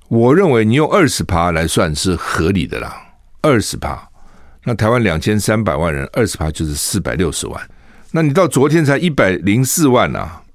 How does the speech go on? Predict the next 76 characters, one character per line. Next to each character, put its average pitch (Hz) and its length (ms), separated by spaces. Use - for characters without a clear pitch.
你 135 140
一 170 80
百 135 140
零 127 140
四 156 100
万 143 100
离 123 120
四 139 160
百 117 100
六 143 140
十 123 120
万 123 80
还 120 140
差 151 260
远 85 280
啊， 57 180
还 113 140
差 147 140
三 160 200
百 135 140
五 80 160
十 87 140
万 104 200
啊， 64 140
对 113 100
不 110 60
对？ 95 300
那 139 120
你 127 120
三 147 120
百 143 120
五 120 40
十 107 80
万， 120 80
你 110 60
要， 120 240
你 120 100
如 139 120
果 143 100
一 156 80
天 156 260
十 - 220
万 113 240
好 62 120
了， 50 160
也 85 100
要 101 80
三 107 240
十 90 140
五 67 160
天， 69 240
每 92 180
天 131 180
十 78 200
万。 67 160
但 143 120
是 117 60
不 156 160
是 135 160
这 143 120
样 113 120
子 80 60
上 98 180
来， 64 140
它 113 160
是 117 120
上 113 360
去 95 400
一 127 80
段 110 200
时 92 120
间 90 80
再 101 120
下 101 240
来 - 120
嘛， 92 120